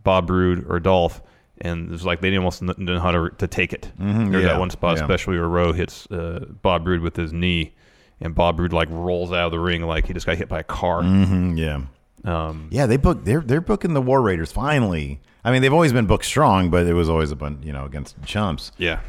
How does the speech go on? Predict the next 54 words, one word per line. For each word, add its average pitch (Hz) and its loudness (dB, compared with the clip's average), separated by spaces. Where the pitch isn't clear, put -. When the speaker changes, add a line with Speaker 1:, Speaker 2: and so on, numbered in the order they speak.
Speaker 2:
But 85 0
man, 92 -2
they're 87 -4
really, 104 -2
they're 82 -6
going 87 -2
all 82 -2
in 95 -4
on 104 -6
the 73 -8
War 92 -4
Speaker 1:
Mm-hmm. 92 -2
Speaker 2:
Raiders, - -4
man. 73 2
Speaker 1:
Mm-hmm. 95 -6
Uh, 101 2
following 131 2
that 107 2
spot 101 0
where, 90 2
uh, 85 2
Dolph 90 0
pulls 90 -2
Rowe 92 4
off 87 2
the 90 0
apron, 98 2
your - 6
tag 101 2
champs 98 0
have 98 4
the 92 4
upper 90 0
hand, 87 -2
uh, 82 -4
until 85 -4
Ray 92 2
Rowe 92 2
dodges 90 0
a - -8
corner 87 -4
splash 92 0
from 85 -4
Dolph, 131 4
shoulder 131 2
tackles 95 -2
Bob 90 2
Roode, 98 0
gets 90 -8
the 92 -4
hot 92 0
tag 90 0
to 85 -4
Hanson. 107 -2